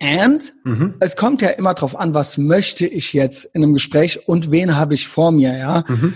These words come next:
Speaker 1: Es ist natürlich total, mir wurde das auch schon mal vorgeworfen, original von einem Sozialpädagogen, äh, dass ich, äh,
Speaker 2: Aber er
Speaker 1: nicht
Speaker 2: stolz ist,
Speaker 1: Gewalt,
Speaker 2: dass er es aufgeschnappt
Speaker 1: es nennt
Speaker 2: hatte.
Speaker 1: sich tatsächlich Gewalt. Naja,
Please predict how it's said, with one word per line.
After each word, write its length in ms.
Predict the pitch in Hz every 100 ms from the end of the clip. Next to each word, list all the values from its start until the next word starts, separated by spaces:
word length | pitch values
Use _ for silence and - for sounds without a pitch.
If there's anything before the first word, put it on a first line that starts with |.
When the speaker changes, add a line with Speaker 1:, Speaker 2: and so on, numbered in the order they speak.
| -
Speaker 1:
Es 140 | 156
ist 100 | 165
natürlich 440 | 208 170 180 175 -
total, 420 | 165 - 170 196
mir 240 | 156 165
wurde 160 | 175 202
das 160 | 160
auch 100 | 208
schon 140 | 160 190
mal 80 | 156
vorgeworfen, 580 | 147 135 135 131 151 -
original 560 | 170 185 165 147 156 156
von 140 | 160
einem 100 | 147
Sozialpädagogen, 800 | 135 - 151 147 139 131 139 160 - - - - -
äh, 160 | 160
dass 180 | 156 147
ich, 220 | 208 -
äh, 20 | -
Speaker 2:
Aber 120 | 151
er 60 | 127
Speaker 1:
nicht 80 |
Speaker 2:
stolz 180 | - 131
ist, 40 | 127
Speaker 1:
Gewalt, 100 | 165
Speaker 2:
dass 60 | 123
er 40 |
es 100 | 117
aufgeschnappt 420 | 110 113 117 180
Speaker 1:
es 60 | -
nennt 220 | 175 233
Speaker 2:
hatte. 100 | 247
Speaker 1:
sich 200 | 202 156
tatsächlich 680 | - 175 180 175 175 180 151
Gewalt. 400 | 151 143 156 190
Naja, 320 | 156 170 180